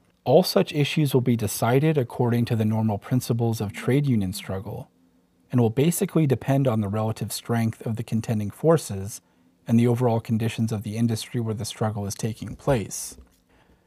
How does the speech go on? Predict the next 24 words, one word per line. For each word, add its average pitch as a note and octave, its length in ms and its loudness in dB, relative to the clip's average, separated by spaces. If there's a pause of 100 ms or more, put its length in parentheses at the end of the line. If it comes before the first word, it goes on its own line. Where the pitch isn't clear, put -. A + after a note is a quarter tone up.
(360)
It C3+ 100 4
is C#3 160 4
the B2+ 120 2
strength E3+ 520 4
of F3 80 6
the D#3 80 4
working B2 360 0
class, A2 640 0
and A#2 120 2
not A2+ 200 4
its - 200 -8
weakness, B2 800 -4 (120)
that B2+ 140 2
will B2 100 0
be B2 140 4
the A#2 120 0
force C#3 420 2
attracting B2 500 0
the A2 80 2
national G#2+ 440 -2
bourgeoisie A2 760 0
to B2 120 -4
the - 120 -8
front. B2 480 -4